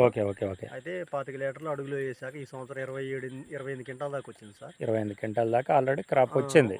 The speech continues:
Speaker 2: క్రాప్ వచ్చేసింది.
Speaker 1: ఓకే, ఓకే.
Speaker 2: ఇక అంతటితో ఎకరం వేసింది నేను.
Speaker 1: ఓకే, ఎకరం.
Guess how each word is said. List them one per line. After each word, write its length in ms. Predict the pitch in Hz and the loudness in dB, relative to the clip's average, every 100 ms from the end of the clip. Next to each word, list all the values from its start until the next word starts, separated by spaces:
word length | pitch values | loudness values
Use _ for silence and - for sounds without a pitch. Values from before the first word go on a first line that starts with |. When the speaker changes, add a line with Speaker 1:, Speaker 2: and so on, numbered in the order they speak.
| 139 - | -8 -6
Speaker 2:
క్రాప్ 260 | 143 135 | -6 -4
వచ్చేసింది. 640 | 139 - 160 143 147 170 247 | -6 -4 -6 -4 -6 -6 -4
Speaker 1:
ఓకే, 280 | 123 101 101 | -4 -4 -4
ఓకే. 140 | 95 143 | -4 -4
Speaker 2:
ఇక 60 | |
అంతటితో 400 | 143 127 135 151 | -6 -6 -8 -4
ఎకరం 300 | 147 143 165 | -2 0 -2
వేసింది 380 | 165 139 127 123 | -2 -4 -8 -12
నేను. 280 | 120 127 202 | -10 -10 -2
Speaker 1:
ఓకే, 320 | 117 101 - | -2 -2 -4
ఎకరం. 240 | 107 104 | -2 -4